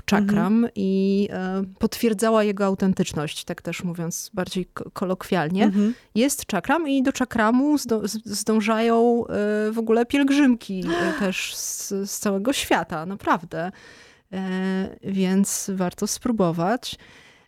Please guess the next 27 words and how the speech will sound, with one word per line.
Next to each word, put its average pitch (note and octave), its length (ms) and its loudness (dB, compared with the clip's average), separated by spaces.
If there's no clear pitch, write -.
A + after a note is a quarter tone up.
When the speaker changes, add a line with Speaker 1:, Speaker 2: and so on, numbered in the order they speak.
Speaker 1:
E, G3+ 220 4
mnie A#3+ 160 4
to - 80 -14
cieszy, - 280 0
co - 120 -4
mówisz, F#3+ 260 -2
dlatego A3 380 0
że A3+ 360 0
jedynym, A#3 580 2
znaczy A3 320 -4
właściwie A3+ 720 0
ja A#3+ 120 2
sobie C4 200 2
nie B3+ 120 4
stawiałam B3+ 360 2
też, - 680 -8
e, - 40 -20
to G#3 120 -2
teraz G#3 260 2
może G#3+ 200 4
trochę A3+ 240 2
kokietuję, G3 680 -2
bo F3 220 -4
Speaker 2:
Mhm. F#3 540 0
Speaker 1:
wiadomo, G3 380 0
że F#3 440 -2
chciałam F#3 340 0